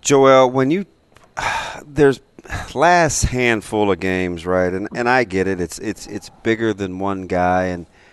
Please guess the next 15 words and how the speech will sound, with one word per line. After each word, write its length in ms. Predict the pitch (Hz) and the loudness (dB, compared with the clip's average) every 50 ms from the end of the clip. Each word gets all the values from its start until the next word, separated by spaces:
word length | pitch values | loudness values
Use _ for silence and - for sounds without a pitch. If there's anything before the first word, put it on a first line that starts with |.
| _ _ _ | _ _ _
it's 220 | 98 98 - - 104 | -12 -10 -10 -8 -4
not 300 | 107 107 107 98 - 85 | -2 0 0 -2 -4 -6
just 340 | 95 110 104 98 - - | -4 -4 -4 -4 -4 -4
on 260 | 104 98 95 95 95 95 | -4 -2 -2 -4 -4 -4
Nembhard. 560 | 98 98 95 92 87 90 92 92 92 92 90 - | -4 -4 -4 -4 -4 -2 0 0 0 -2 -4 -6
But 140 | 117 101 - | -8 -6 -4
when 160 | 127 120 120 | -2 -2 0
I 100 | 120 113 | 0 -2
talk 420 | - - - 139 151 165 160 - | -4 -4 0 2 2 2 2 0
to 120 | - - 135 | -4 -8 -8
the 180 | 120 - 107 | -6 -6 -8
fan 380 | 90 - - 113 113 113 110 104 | -8 -6 -4 -4 -2 -2 -2 -4
base, 280 | 95 101 95 92 - - | -4 -4 -4 -4 -6 -6
Nembhard 540 | 107 123 139 156 147 147 143 139 123 104 | -6 -4 -4 -4 -2 0 0 0 0 -2
gets 400 | - 110 110 104 - - - - | -4 -4 -4 -4 -4 -6 -10 -10